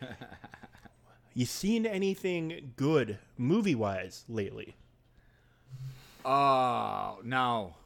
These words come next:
Speaker 1: No, I've only really seen one movie lately, and it's on, like, constant play at my house, and we're not gonna talk about it just because we're not gonna talk about it, because it's, it's all stuck in my head.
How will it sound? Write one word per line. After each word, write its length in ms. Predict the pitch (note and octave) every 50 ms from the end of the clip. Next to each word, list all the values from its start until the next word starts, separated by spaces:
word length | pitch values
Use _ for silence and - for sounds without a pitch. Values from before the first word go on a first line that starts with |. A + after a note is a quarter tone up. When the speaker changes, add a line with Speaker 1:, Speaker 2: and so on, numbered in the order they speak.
| - - - - - - - - -
Speaker 1:
No, 340 | C3+ D3+ D#3 D3 C#3 C3
I've 200 | B2+ C3 C3+ C3+
only 220 | D3+ D3+ D3+ D3+ C#3+
really 260 | C3+ C#3 C#3 C3+ C3
seen 340 | A#2+ - - B2+ A#2+ A#2+ A#2
one 240 | A2+ A#2 A#2 A#2+ A#2+
movie 340 | A#2 A#2 A2+ G#2+ A#2 A#2
lately, 680 | A2 A#2 A2+ A#2 A2+ A2+ A#2 A#2+ A#2+ B2 B2 B2 A#2 - _ _ A2 G2 -
and 300 | G#2+ A2 A2 A2+ A2 A2
it's 180 | G#2+ G#2 - -
on, 280 | A#2+ A2 A2 A2 G#2+ G#2+
like, 240 | G#2+ G#2+ - - -
constant 680 | - - A#2 A2 A2 A2 - - - A2+ G2+ - _ -
play 380 | - - A2 A2 G#2+ A2 A2
at 100 | - -
my 160 | G2+ G2+ G2
house, 480 | F#2 F#2 G2 F#2+ G2 G#2+ A2 - - -
and 200 | G2+ G2+ G2+ G2+
we're 80 | G#2 G#2
not 220 | G#2 G#2+ G2+ -
gonna 160 | G#2+ G2+ F#2
talk 320 | F#2 - G#2 F#2+ F2+ F2+ G2
about 300 | F#2 F2+ F#2 F2+ E2+ F2+
it 100 | F2 F2
just 240 | G2 F#2 E2+ -
because 320 | - F#2 - - F#2 E2 -
we're 60 | F#2+
not 200 | F2+ F#2 F#2+ F#2
gonna 280 | F#2 - - _ - -
talk 260 | - G2+ D#2 - - F#2
about 260 | F2+ F#2 F2+ F2 F2+
it, 80 | E2+ -
because 360 | G2 - - G2+ F#2+ - - _ _ - - - - - - - - - - - - - -
it's, 460 | A#2 A#2 A2 - - - - - - -
it's 540 | - A2 G#2 - - - - - - - - _ _ _ _ _ _ _ _
all 160 | A2 A2 G#2+
stuck 340 | G2 - - - G2+ F#2 -
in 100 | F#2+ F2+
my 140 | F2 F2 F2
head. 340 | D#2+ F#2 F2+ E2 D#2+ D#2+